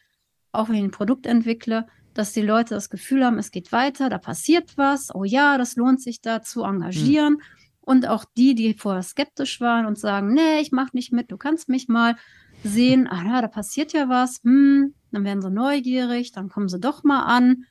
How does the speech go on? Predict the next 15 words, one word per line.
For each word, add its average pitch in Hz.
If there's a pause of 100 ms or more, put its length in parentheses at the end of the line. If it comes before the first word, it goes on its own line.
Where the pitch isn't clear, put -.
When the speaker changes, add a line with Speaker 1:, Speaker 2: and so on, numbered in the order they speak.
(400)
Speaker 1:
und 277
dann 254
sagt 240
man, 240
"Na, 330
willst 277
mal 214
mitmachen?" 254
Und, 202
äh, 185 (640)
ja, - (460)
ne, 226
ein 254
bisschen 214
locken 196